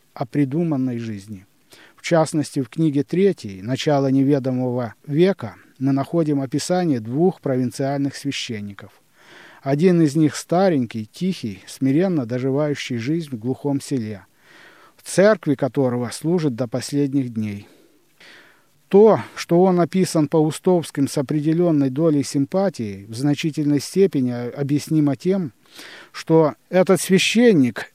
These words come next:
является отцом одной из его приятельниц.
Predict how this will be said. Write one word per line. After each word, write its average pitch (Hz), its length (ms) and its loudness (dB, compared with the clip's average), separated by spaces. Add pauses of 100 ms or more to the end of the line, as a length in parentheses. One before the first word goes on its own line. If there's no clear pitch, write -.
является 165 680 4
отцом 175 480 0
одной 156 360 2
из 120 120 -2
его 139 240 0
приятельниц. 110 920 -6